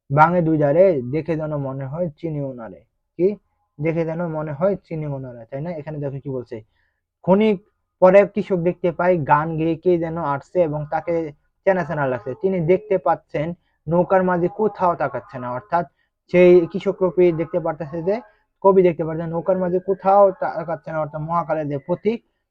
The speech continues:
কৃষক তাই ভাবছে তাকে আহ্বান করতে হবে। এখানে বোঝানো হয়েছে, কি বলছে? তাকে আহ্বান করতে হবে।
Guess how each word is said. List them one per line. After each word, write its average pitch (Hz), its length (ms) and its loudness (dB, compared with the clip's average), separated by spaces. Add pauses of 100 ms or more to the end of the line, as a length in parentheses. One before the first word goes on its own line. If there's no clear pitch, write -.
(120)
কৃষক 196 320 -2
তাই 180 220 6
ভাবছে 151 380 2
তাকে 175 260 -6
আহ্বান 160 500 -2
করতে 156 320 -4
হবে। 151 380 0 (440)
এখানে 175 260 -4
বোঝানো 151 380 -4
হয়েছে, 123 240 -6
কি 170 240 -2
বলছে? 190 320 0 (460)
তাকে 170 200 0
আহ্বান 175 440 2 (1120)
করতে 175 280 4
হবে। 127 260 -2